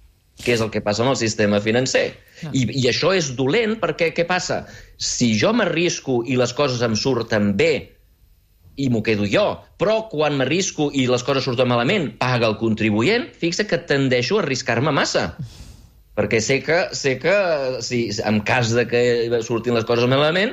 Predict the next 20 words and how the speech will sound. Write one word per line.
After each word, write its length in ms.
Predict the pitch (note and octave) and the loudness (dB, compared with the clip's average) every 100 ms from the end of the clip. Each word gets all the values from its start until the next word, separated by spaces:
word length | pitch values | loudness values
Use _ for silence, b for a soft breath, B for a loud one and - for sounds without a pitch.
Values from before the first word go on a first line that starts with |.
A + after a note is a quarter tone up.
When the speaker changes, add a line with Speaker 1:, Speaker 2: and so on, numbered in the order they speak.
| - | -2
Speaker 1:
em 100 | C#3 | -2
salvaran 440 | C3 A#2+ A2 A2 | 0 2 2 0
el 80 | A#2+ | 0
cul. 220 | A3 A3 - B B B | 0 0 -2 B B B
I, 80 | A2+ | -2
per 120 | G2+ | -2
tant, 220 | G2+ G#3 F#3+ - - | 0 0 0 -6 -6
t-, 80 | A2+ | -4
això 220 | G#2+ - D#3+ - - | -2 -2 -2 -6 -4
condueix 680 | C3+ B2+ A#2 A#2 E3+ A3 D#3+ | 0 2 2 2 2 2 -2
a 60 | |
tenir 220 | B2+ B2 C#3+ | -2 -2 -2
un 180 | D3+ D3 | -2 -2
sistema 460 | C#3 A#2 G2+ C#3 C3 | 0 0 2 2 2
financer 380 | D3 D#3 D3+ F3+ C4 B - | 2 0 2 0 -2 B -4
que 140 | C3+ A#2+ | -2 0
tendeix 600 | A#2+ A#2 A2 F3 G#3+ - | 0 2 2 2 0 -2
a 140 | F#3+ F#3+ | -2 -2
arriscar-se 720 | D#3+ C3+ - C3 F3 F#3+ F3+ | 0 -2 -2 -2 -2 0 0
massa, 300 | F3+ - A2 | 0 0 -2